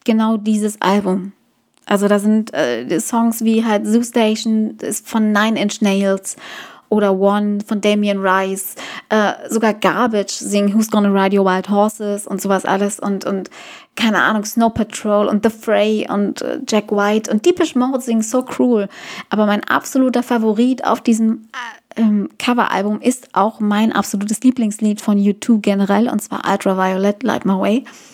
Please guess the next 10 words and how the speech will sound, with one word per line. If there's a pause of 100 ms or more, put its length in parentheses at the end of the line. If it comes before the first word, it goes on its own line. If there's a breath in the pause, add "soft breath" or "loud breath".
(540 loud breath)
Und
das
wird
auf
diesem
Album
von
den
Killers
gecovert.